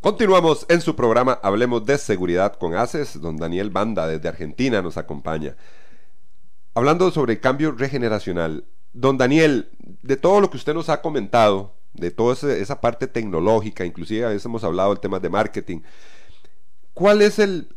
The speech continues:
cuál considera usted que es el perfil del nuevo gerente o director de una compañía, de una empresa de seguridad, una corporación de seguridad? ¿Cuál sería ese nuevo perfil con todos estos elementos, eh, tecnológicos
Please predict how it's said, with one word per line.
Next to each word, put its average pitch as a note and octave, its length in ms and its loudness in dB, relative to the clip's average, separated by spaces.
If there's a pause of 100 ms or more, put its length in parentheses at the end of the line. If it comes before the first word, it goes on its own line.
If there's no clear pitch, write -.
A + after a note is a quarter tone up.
cuál D#3+ 160 2
considera D#3+ 340 4
usted E3+ 240 0
que E3+ 120 0
es E3+ 100 0
el E3+ 140 0
perfil A#2 920 0 (720)
del A#2 300 -2
nuevo C#3 300 2
gerente C3+ 680 2
o G#2+ 140 2
director G#2+ 680 -2
de A#2 60 -6
una B2+ 160 -4
compañía, A2 560 -6
de G#2 80 -4
una A2+ 120 -6
empresa B2 520 -4
de F#2+ 80 -4
seguridad, E2+ 300 -6
una G#2+ 100 -6
corporación G#2 680 -8
de G#2+ 80 -10
seguridad? D#2 500 -8 (540)
¿Cuál A#2+ 120 -6
sería D3 220 -4
ese D3+ 140 -6
nuevo C3+ 280 0
perfil A#2 360 -4
con G#2+ 220 -2
todos D#3 280 2
estos D#3 240 -4
elementos, C3+ 840 -2 (480)
eh, F2+ 420 2
tecnológicos B2+ 960 0